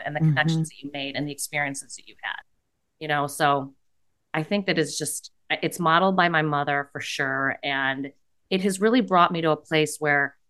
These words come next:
Speaker 1: I get to learn from so many other people and I get to connect with people. And there's no better feeling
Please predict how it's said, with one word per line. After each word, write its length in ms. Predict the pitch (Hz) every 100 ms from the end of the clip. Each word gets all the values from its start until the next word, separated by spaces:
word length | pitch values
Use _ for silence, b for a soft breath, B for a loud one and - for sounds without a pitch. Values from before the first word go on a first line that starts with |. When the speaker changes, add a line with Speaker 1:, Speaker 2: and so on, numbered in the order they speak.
| _ _ _ _ _ _ _ _ _ -
Speaker 1:
I 60 | 233
get 140 | 285
to 80 | 262
learn 260 | 196 175 165
from 160 | 160
so 200 | 156 170
many 200 | 165 165
other 160 | 160 160
people 280 | - 156 156
and 60 |
I 60 | 156
get 180 | 156 160
to 80 | -
connect 280 | 160 156 156
with 100 | -
people. 200 | 160 160
And 60 |
there's 140 | 156 156
no 180 | 160
better 200 | 160 151
feeling 440 | 147 151 139 131